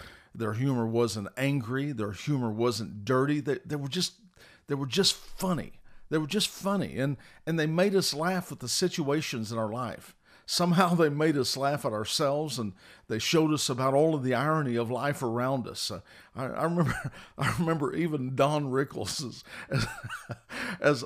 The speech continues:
unpredictable and vocal as only he himself could be,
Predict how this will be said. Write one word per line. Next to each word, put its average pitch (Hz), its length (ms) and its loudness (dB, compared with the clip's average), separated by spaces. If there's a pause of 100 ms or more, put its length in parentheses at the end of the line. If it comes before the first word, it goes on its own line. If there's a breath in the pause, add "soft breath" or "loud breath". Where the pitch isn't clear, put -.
unpredictable 143 1160 0
and 127 120 -2
vocal 117 640 2 (240 loud breath)
as 127 240 -2 (120)
only 208 540 8
he 180 340 -2
himself 147 640 2
could 117 240 -2
be, 131 340 2